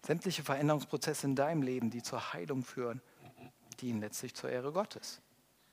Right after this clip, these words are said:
Auch. Denk dran. Wo etwas heil wird in deinen Familien, in deinen Beziehungen, wo Sachen sich zum Positiven verändern, dann dient das auch zur Ehre Gottes. Und natürlich innere Ruhe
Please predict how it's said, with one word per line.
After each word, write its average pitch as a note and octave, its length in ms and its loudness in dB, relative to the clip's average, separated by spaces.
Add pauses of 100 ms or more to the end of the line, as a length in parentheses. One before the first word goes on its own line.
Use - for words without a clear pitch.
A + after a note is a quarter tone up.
(180)
Auch. - 320 -4 (1600)
Denk A#3 160 6
dran. - 280 -4 (1300)
Wo D3+ 80 2
etwas C#3 320 2
heil A3+ 200 4
wird A#2+ 120 0
in A#2+ 100 4
deinen B2 160 2
Familien, C#3 600 0 (320)
in - 60 -20
deinen B2 200 4
Beziehungen, B2+ 520 2 (280)
wo B2+ 80 -4
Sachen D3+ 220 -2
sich D3+ 140 -2
zum D#3 160 0
Positiven G3+ 560 0
verändern, C3 420 2 (320)
dann C3+ 220 -8 (100)
dient C#3+ 240 2
das D#3+ 220 0
auch C3 200 -2
zur - 240 -2
Ehre B2 280 -2
Gottes. - 440 -4 (2000)
Und F3 200 10
natürlich B2 340 0
innere C3+ 300 8
Ruhe B2+ 340 2